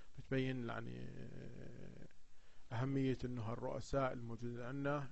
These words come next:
إذا كان مستوياتهم الثقافية متعددة وعندهم خبرات كبيرة و-، أو عندهم يعني شهادات علمية ودورات يعني متخصصة في هذا الموضوع ولا لا، وهذا كله بيحدد يعني نمطهم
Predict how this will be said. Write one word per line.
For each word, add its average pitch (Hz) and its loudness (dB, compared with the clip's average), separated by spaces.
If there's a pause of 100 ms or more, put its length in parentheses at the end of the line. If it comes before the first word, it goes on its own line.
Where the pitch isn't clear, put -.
(120)
إذا 117 -2
كان 120 0
مستوياتهم 120 0
الثقافية 110 4
متعددة 131 0 (260)
وعندهم 113 0 (420)
خبرات 123 2
كبيرة 147 6 (260)
و-، - -6
أو 123 4
عندهم 113 0
يعني 113 -2
شهادات 113 0
علمية 135 0 (360)
ودورات 117 0
يعني 113 -2
متخصصة 113 -2
في 123 2
هذا 139 4
الموضوع 131 4 (160)
ولا 120 2
لا، 117 -2
وهذا 135 4
كله 131 2 (520)
بيحدد 120 2
يعني 117 0
نمطهم 123 2